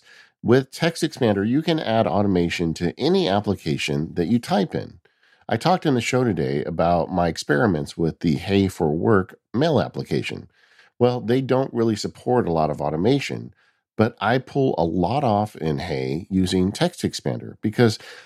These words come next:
in addition to doing text fill-in, Text Expander can also do text keyboard or text keys. So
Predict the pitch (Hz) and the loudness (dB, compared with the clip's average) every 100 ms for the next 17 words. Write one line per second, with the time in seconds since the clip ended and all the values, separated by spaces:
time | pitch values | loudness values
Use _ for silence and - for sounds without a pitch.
0 | - 120 117 147 - 147 127 - 104 107 | -4 2 2 2 0 0 -2 0 0 2
1 | 107 98 90 - 123 - - 185 175 127 | 2 2 0 0 -2 -2 -8 -2 2 2
2 | 92 98 104 - - - 160 - 151 143 | 2 -2 -8 -18 -20 -2 -2 -2 -2 2
3 | 123 120 117 113 - 110 101 101 101 - | 2 2 2 2 0 -2 0 0 0 -4
4 | - - 98 - - - 135 120 98 85 | -6 0 0 0 -14 -4 0 2 2 2
5 | 76 71 71 - 90 - - - 123 69 | 2 2 -2 -2 -6 -6 -10 0 2 2
6 | - - 110 98 | -2 0 2 2